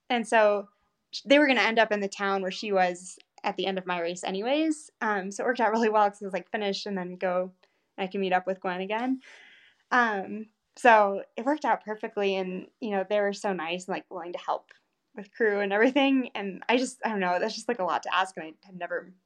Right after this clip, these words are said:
<laughs> you know, I'd never met them in person before. Um, and so I, like, really didn't wanna put that all on them to, like, crew me for this <laughs> crazy long race, like, <laughs> four days,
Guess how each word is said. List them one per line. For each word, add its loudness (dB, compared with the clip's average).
<laughs> -6
you 8
know, 10
I'd 8
never -2
met -6
them -6
in -6
person -6
before. 4
Um, -4
and -10
so 4
I, 6
like, 2
really 10
didn't 4
wanna 2
put -2
that 0
all -4
on -10
them -10
to, -14
like, -12
crew -8
me -8
for -10
this -14
<laughs> -20
crazy 0
long -8
race, -4
like, -6
<laughs> -8
four 6
days, 0